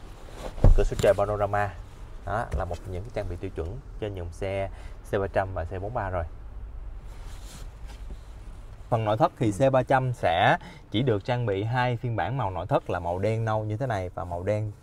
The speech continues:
hoàn toàn ha các bạn. Ờ, và về phần thiết kế thì mình vẫn sẽ có những cái trang bị, những cái thiết kế, ờ, của những dòng xe C-Class ngày nay là một cái màn hình hiển thị thông tin, ờ, giải trí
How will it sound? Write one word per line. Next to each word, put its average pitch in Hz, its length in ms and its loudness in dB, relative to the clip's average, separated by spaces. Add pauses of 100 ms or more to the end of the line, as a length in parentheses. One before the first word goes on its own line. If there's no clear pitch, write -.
(140)
hoàn 95 200 -4
toàn 90 260 -2
ha 104 120 -4
các 113 100 -2
bạn. 92 180 0 (460)
Ờ, 107 400 8
và 110 260 10
về 113 220 4
phần 110 140 -2
thiết - 160 -2
kế 143 240 8
thì 151 140 2
mình 104 180 0
vẫn 92 180 0
sẽ 95 180 0
có 147 420 2
những 95 100 -2
cái 143 80 -2
trang 131 220 0
bị, 92 280 0
những 95 240 -8
cái 131 100 -8
thiết - 200 -6
kế, 127 380 6 (200)
ờ, 95 500 -2
của 80 160 -2
những 107 220 -2
dòng 101 140 0
xe 104 160 -2
C-Class 107 440 0
ngày 92 120 -4
nay 101 260 2
là 85 180 -2
một 87 220 -8
cái 123 100 -4
màn 95 160 -4
hình 95 220 0 (400)
hiển 104 160 -2
thị 90 180 -2
thông 107 200 -4
tin, 107 240 0 (340)
ờ, 95 280 2
giải 92 160 0
trí 127 360 0